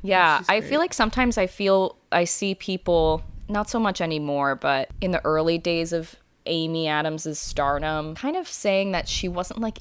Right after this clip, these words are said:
Speaker 1: interesting enough, or that she played the same characters all the time, or that she was, like, too delicate or whatever. And I'm like, but she's, like, the most effortlessly believable person in ev-
Speaker 2: Yeah.
Speaker 1: almost everything I've seen her in.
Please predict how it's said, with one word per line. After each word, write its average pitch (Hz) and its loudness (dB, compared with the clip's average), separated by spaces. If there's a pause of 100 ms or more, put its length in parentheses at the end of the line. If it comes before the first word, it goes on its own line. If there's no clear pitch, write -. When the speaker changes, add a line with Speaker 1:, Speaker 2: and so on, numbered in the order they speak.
(120)
Speaker 1:
interesting 254 -2
enough, 269 0
or 180 4
that 160 4
she - -2
played 185 0
the 196 -4
same 196 -2
characters 175 -2
all 190 4
the 185 -2
time, 190 0
or 160 0
that 156 2
she - -4
was, 165 -4
like, 160 -2
too - -6
delicate 165 0
or 190 0
whatever. 196 0
And 185 -2
I'm 185 0
like, 180 0 (520)
but - -8
she's, - 0
like, 403 0
the 220 0
most 226 2
effortlessly 254 -2 (140)
believable 190 -2
person - -6 (120)
in 175 -2
ev- 196 2
Speaker 2:
Yeah. 175 8
Speaker 1:
almost 190 4
everything 196 4
I've 185 0
seen 208 -2
her - -6
in. - -10